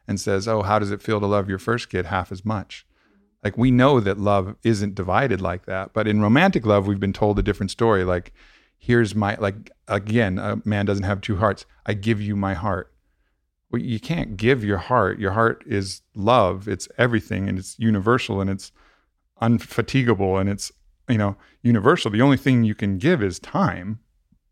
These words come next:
you know, actually. But love is, love is infinite. And I think it tests that theory, and it tests that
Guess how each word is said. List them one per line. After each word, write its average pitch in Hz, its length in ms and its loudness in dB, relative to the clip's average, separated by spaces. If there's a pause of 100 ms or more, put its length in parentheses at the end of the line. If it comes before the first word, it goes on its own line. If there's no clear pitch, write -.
(120)
you 104 80 0
know, 92 180 -2
actually. 104 600 -4 (380)
But 117 140 2
love 123 300 6
is, 117 260 0
love 123 240 4
is 107 240 -2 (220)
infinite. 95 480 -2 (240)
And 110 120 0
I 117 60 2
think 123 200 2
it - 180 -4
tests - 460 2
that 107 380 0 (300)
theory, 113 600 0 (340)
and 120 100 2
it 117 140 -4
tests - 400 -2
that 110 420 0